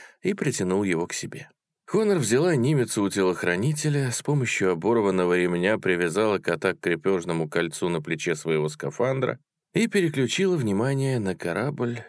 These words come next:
и экипаж, или на то, что от них осталось. Две трети команды капитанской рубки погибли, остальные были ранены.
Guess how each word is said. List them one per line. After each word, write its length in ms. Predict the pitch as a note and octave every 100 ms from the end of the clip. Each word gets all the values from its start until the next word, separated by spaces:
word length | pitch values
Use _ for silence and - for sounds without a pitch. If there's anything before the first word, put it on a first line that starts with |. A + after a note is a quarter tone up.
| _ _ _ -
и 220 | A#2+ C#3+
экипаж, 800 | D3 - - G2 - - - - _ _ _ -
или 180 | C3 D3
на 180 | G#2 F2+
то, 140 | G#2+
что 220 | - F2
от 120 | E2
них 200 | D2+ F2+
осталось. 680 | E2+ - - - - - - _ _ _ _ _ _ _
Две 280 | - F#2+ G#3+
трети 340 | - F#3+ D#3+ A#2
команды 560 | G#2 F#2+ A#2 C#3 G#2+
капитанской 760 | F#2+ F#2 F2+ A2 B2 A#2+ - F#2
рубки 340 | G2+ F#2+ -
погибли, 880 | G2 - F#2 E2+ G#2+ B2+ G2 E2 - - -
остальные 720 | F#2+ F#2 G2+ F#2+ C3 E3+ G#2+
были 260 | G#2 C3+
ранены. 640 | G#2+ E2+ D#2+ F2+ - - -